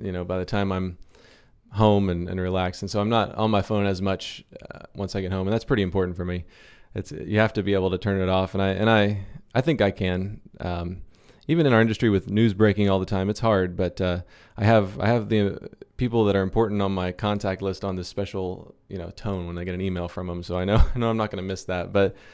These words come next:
but for me, it's, uh, it's just getting away from a screen is the most important part. But, uh, it's, it's hard because I, I really love the sport. And so, I mean, if, if I wasn't working in it, I'd still be following it. So just n-, becoming a little less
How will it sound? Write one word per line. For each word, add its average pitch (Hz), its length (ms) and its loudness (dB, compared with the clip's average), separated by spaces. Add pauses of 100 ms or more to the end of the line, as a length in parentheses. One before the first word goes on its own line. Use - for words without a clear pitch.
(420)
but 123 140 -2
for 127 100 -2
me, 170 220 6
it's, - 400 0
uh, 98 280 2
it's - 120 -6
just 107 140 -10
getting 117 160 2
away 101 120 4
from 90 160 -10
a 90 40 -10
screen 92 440 -8 (480)
is 92 120 -12
the 90 80 -10
most 87 160 -10
important 92 360 -8
part. 87 320 -8 (400)
But, 104 160 0
uh, 98 120 0
it's, - 240 -2
it's 202 120 0
hard 180 200 6
because 113 280 0
I, 110 280 2 (300)
I 110 60 -6
really 127 240 2
love 123 200 4
the 104 60 -2
sport. 110 500 0
And 107 140 -4
so, 104 460 0 (360)
I - 80 -10
mean, 101 180 -4
if, 90 160 -12
if 104 140 -8
I 101 100 0
wasn't 101 380 -2
working 101 340 -4
in 92 100 -6
it, 87 80 -4
I'd 92 120 -4
still 107 160 -4
be 95 100 -4
following 95 460 -2
it. - 200 -10 (360)
So 98 520 0 (360)
just - 220 -10 (440)
n-, 120 220 -6 (120)
becoming 131 400 2
a 123 40 2
little 120 180 4
less 113 480 0